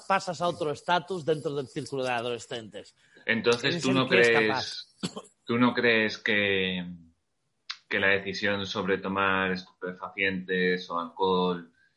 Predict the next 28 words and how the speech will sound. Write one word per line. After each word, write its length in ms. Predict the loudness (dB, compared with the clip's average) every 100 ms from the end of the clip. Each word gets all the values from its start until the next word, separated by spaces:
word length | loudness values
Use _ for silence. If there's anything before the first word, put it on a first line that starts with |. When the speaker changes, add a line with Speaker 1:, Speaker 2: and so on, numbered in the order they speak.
| _ _ _ _ _ _ _ _
Speaker 2:
elementos 460 | -2 0 0 0 -2
que 100 | -4
puedan 280 | 0 2 2
dañar 240 | 0 0
el 60 | 0
propio 340 | -4 -2 -2
cuerpo 340 | 0 -2 -2 -4
del 160 | -4 -4
chaval, 340 | -4 -4 -4
esa 220 | -4 0 0
decisión 800 | -2 -6 -4 -2 -2 -6 -10 _ _ _ -10
el 140 | -10
chaval 300 | -6 -6 -4
no 100 | -2
la 120 | 0
debería 380 | 2 2 2 0
tener 220 | -2 -2
a 80 | -2
partir 280 | -4 -4 -4
de 80 | -2
los 100 | -4
dieciocho? 520 | -10 -6 -4 -4 -8 _ _
Dieciocho, 400 | -10 0 0 2
digo, 220 | -2 -2
por 260 | -6 -8 -12
ejemplo, 260 | -8 -2 -2
en 60 |
España. 300 | -2 -8 -14